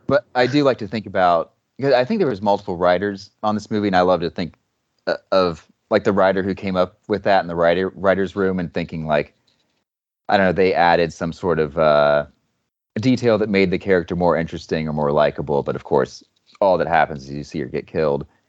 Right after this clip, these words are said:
But the rest of the movie, I, I'd say it has another half star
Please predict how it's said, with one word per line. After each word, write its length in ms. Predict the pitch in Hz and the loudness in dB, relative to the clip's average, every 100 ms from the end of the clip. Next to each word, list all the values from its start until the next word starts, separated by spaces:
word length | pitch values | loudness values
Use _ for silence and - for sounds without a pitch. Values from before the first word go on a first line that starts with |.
| _ _ _ _ | _ _ _ _
But 140 | 139 131 | -2 0
the 80 | 139 | 0
rest 260 | 214 214 | -2 -2
of 80 | 190 | -2
the 60 | 180 | 0
movie, 380 | 165 160 147 - | 0 0 -2 -2
I, 220 | 160 180 | -2 0
I'd 80 | 202 | 0
say 140 | 208 | 0
it 40 | 190 | 0
has 160 | 175 | -2
another 360 | 160 143 143 139 | -2 -2 0 0
half 260 | 131 127 | -2 -2
star 520 | - 131 117 117 117 | -2 0 2 0 -2